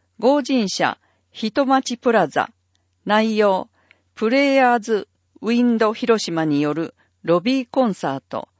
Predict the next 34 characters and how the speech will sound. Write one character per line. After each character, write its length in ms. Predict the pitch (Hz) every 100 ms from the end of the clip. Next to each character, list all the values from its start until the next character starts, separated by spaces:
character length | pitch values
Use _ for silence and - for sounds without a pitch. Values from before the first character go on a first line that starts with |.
| _ _ _ _ _
問 260 | 226 247 240
い 60 |
合 80 | 226
わ 140 | 214
せ、 280 | 226 208 190 _ _ _ _
地 180 | - 254
域 220 | 269 262
お 80 | 262
こ 120 | -
し 160 | 185 131
推 320 | 131 - 208
進 320 | 185 180 185
課。 300 | 170 170 151 _ _ _ _ -
電 280 | 202 220 214
話、 220 | 190 - _ _ _
五 280 | - 214 277
零 260 | 269 233 165
四 280 | 160 143 - _ -
二 220 | 233 262
五 260 | 247 220
四 280 | 151 156 180
六。 380 | 175 165 139 - _ _ _ -
フ 80 |
ァ 40 | 254
ッ 20 |
ク 120 | -
ス、 320 | 190 - 143 - _ _ _
五 200 | - 254
四 380 | 269 262 190 185
一 280 | 185 131 -
三 380 | _ - 220 262
八 300 | 285 254 190
三 360 | - 175 170 180
五。 280 | 160 117